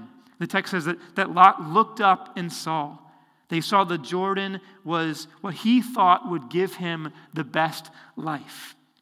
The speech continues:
The verse says that he looked, that it looked like him, like the garden of the Lord, like the land of Egypt with all its cities and all its prosperity. So, so basically,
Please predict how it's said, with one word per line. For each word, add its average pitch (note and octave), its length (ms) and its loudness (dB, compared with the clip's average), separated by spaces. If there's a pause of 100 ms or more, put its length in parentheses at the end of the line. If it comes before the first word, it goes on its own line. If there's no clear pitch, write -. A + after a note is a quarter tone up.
(640)
The D3 80 -8
verse E3+ 260 -4
says D#3+ 140 -4
that D#3+ 120 -6
he D3 120 -8
looked, G3+ 220 -4
that - 280 -8
it D3+ 60 0
looked F3+ 240 -2
like F#3 160 -2
him, E3+ 160 -8
like D#3+ 120 -10
the E3+ 80 -8
garden E3 440 0
of D#3+ 100 -6
the F3 100 -6
Lord, D3+ 400 -6 (360)
like D#3+ 100 -6
the E3 100 -8
land E3+ 440 -4
of E3+ 120 -6
Egypt D3+ 360 -6
with D#3 120 -12
all D#3 140 -6
its - 180 -12 (200)
cities F#3+ 560 -4
and D3+ 100 -8
all D#3 160 -4
its E3+ 180 -10 (240)
prosperity. F3+ 880 -2 (180)
So, F#3+ 220 -2 (140)
so G#3 140 -2
basically, A3+ 580 -2